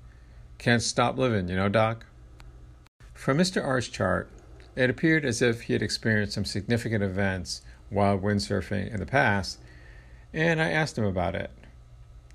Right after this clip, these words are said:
"Yeah, but it was before I was on insulin three times a day. Couldn't get it under control with twice a day." He admitted that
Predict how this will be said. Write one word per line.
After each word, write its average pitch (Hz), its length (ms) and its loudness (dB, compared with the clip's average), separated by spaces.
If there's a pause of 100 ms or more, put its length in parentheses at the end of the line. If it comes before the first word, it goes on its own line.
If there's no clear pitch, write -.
(120)
"Yeah, 143 600 2 (500)
but 151 380 -2
it 170 80 0
was 165 160 0
before 131 400 0
I 117 60 2
was 117 120 0
on 107 160 0
insulin 113 560 -2
three 117 160 -2
times 107 320 -2
a 95 60 -4
day. 95 400 2 (1300)
Couldn't 156 260 2
get 139 120 6
it 117 100 2
under 107 200 0
control 107 520 2
with 95 140 -2
twice 110 340 2
a 107 60 -4
day." 90 260 -4 (1160)
He 113 160 2
admitted 101 500 2
that 95 300 0